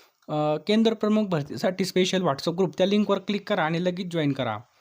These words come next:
लवकर करून घ्या मित्रांनो, पहिलं काम ते करा, कारण की आयएमपी अशी माहिती आपण त्यामध्ये टाकत असतो. पहिला प्रश्न मित्रांनो, शिक्षणा-, असा, शिक्षणाची ध्येय, काय प्रश्न बघा, शिक्षणाची ध्येय आणि उद्दिष्टे साध्य करणारे सर्वात महत्त्वाचं साधन म्हणजे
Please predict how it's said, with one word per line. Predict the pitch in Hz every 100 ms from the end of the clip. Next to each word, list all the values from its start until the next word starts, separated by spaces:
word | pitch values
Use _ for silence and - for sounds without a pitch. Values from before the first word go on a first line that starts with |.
| _ _ _ -
लवकर | 202 226 247
करून | 240 247
घ्या | 208
मित्रांनो, | 196 208 226
पहिलं | 214 226 208
काम | 185 190 185
ते |
करा, | 190 196 165
कारण | 185 190
की | 185
आयएमपी | 180 202 202 202
अशी | 202
माहिती | 175 185 185
आपण | 156 165
त्यामध्ये | 165 175 175 170
टाकत | 175 165 147
असतो. | 143 117 107 _ - _ _ _ _ _ -
पहिला | 220 247
प्रश्न | 247 277 254
मित्रांनो, | 220 220 247 208 180
शिक्षणा-, | - 220 254 233 240
असा, | 220 - 240 196
शिक्षणाची | 175 254 - 240 233 233 233 196
ध्येय, | 156 214 147 117 113 _
काय | 165
प्रश्न | 170 185 190
बघा, | 175 165
शिक्षणाची | 165 196 202 196 190
ध्येय | 165 185 151 147 147 - - _ -
आणि | 160 202 214
उद्दिष्टे | 214 233 208 233 254
साध्य | 247 233 214 185
करणारे | 185 190 214 151
सर्वात | 147 196 208 220 214
महत्त्वाचं | 208 220 185 175 170 202 202
साधन | - 196 190 190
म्हणजे | 160 131 156 196